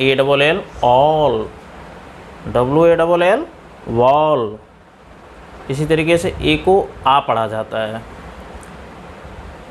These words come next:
एफ़ ए आर, फार, ए आर ई आर, एस टी ए आर स्टार, स्टार। इसी तरीके से ए को ए और आ,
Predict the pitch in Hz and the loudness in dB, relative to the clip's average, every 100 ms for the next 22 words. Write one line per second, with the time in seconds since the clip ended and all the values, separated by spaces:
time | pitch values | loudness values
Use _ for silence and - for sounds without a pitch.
0 | - 127 131 160 147 156 165 - - 127 | -6 -2 0 2 4 4 0 -10 -2 2
1 | 131 127 110 107 - - - - - - | 4 4 0 -8 -18 -20 -20 -20 -20 -20
2 | - 143 139 135 131 143 170 - 123 123 | -8 -2 2 2 2 -2 -4 -2 2 4
3 | 139 135 104 101 - - - - - - | 4 2 -4 -12 -20 -20 -20 -20 -20 -4
4 | 135 139 - 147 151 151 180 285 - - | 0 0 -2 0 4 4 4 0 -10 -20
5 | - - 170 208 - - 143 127 127 123 | -20 -4 0 0 -2 -2 2 4 2 2
6 | 127 143 - - 123 - 123 120 107 104 | 0 -2 -8 -16 -18 -2 2 2 0 -6
7 | - - - - - - - - - - | -18 -20 -20 -20 -20 -18 -20 -18 -18 -18
8 | - - - - - - - - - - | -18 -18 -20 -20 -18 -18 -18 -20 -20 -20
9 | - 147 156 175 180 185 190 - - - | -12 -6 -4 -2 0 0 0 -6 -12 -18
10 | - - 151 160 143 139 180 - - - | -8 0 0 2 2 2 0 -6 -18 -20
11 | - - - - - - - 175 208 - | -20 -20 -18 -18 -18 -10 0 2 2 0
12 | - 151 - - 120 | -2 0 0 0 0